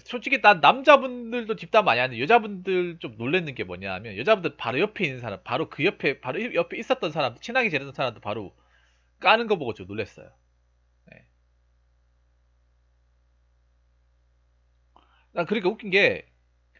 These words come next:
뒷-, 바로 뒷담화 깠던 사람하고 친하게 지내-, 그 반 사람하고 친하게 지내고 그 사람 없어졌는데 그 사람은 또 까고 그 깠던 사람하고 다시 또 친하게 지내고 나 이게 너무 좀 그렇더라고. 사실 남자들 같은 그래서 뒷담화 까는 사람 그냥 싫어하잖아, 맞죠? 그냥 싫어한단 말이에요.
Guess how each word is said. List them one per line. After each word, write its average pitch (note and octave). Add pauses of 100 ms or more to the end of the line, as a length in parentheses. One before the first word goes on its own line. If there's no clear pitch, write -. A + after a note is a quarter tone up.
(200)
뒷-, E3+ (220)
바로 G#3
뒷담화 B3
깠던 C#4
사람하고 A#3
친하게 B3+
지내-, D#3+
그 D#3
반 D#3+
사람하고 F3+
친하게 G#3+
지내고 C#3
그 D#3+
사람 G3
없어졌는데 G#3
그 E3
사람은 F3
또 F#3
까고 G#3 (640)
그 G#3+
깠던 C#4
사람하고 B3+
다시 G3
또 G3
친하게 A#3+
지내고 C3+
나 G#3
이게 A#3+
너무 B3
좀 G#3 (180)
그렇더라고. A#3+
사실 A#3 (540)
남자들 A#3+
같은 A3+
그래서 D3+
뒷담화 C4
까는 G#3
사람 G3+
그냥 D#3
싫어하잖아, E3
맞죠? F#2+
그냥 F3+
싫어한단 C4+
말이에요. F2